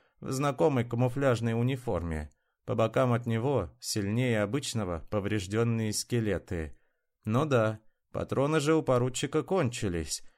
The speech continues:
и он, похоже, охваченный яростью и отчаянием, увидев, как его товарища схватили мертвецы, крушил и автоматом, как дубиной, и подкованными ботинками бил с силой лошадиных копыт. А Тарасов был мертв,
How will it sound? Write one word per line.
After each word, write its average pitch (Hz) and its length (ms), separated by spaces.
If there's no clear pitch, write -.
и 87 160
он, 127 260
похоже, 123 520
охваченный 117 600
яростью 117 560
и 101 40
отчаянием, 147 880
увидев, 127 480
как 117 180
его 131 220
товарища 120 580
схватили 120 560
мертвецы, 113 800
крушил 120 500
и 101 40
автоматом, 131 720
как 127 180
дубиной, 120 640
и 139 180
подкованными 147 800
ботинками 104 720
бил 104 220
с - 40
силой 147 560
лошадиных 120 800
копыт. 127 500
А 110 140
Тарасов 131 520
был 113 200
мертв, 110 440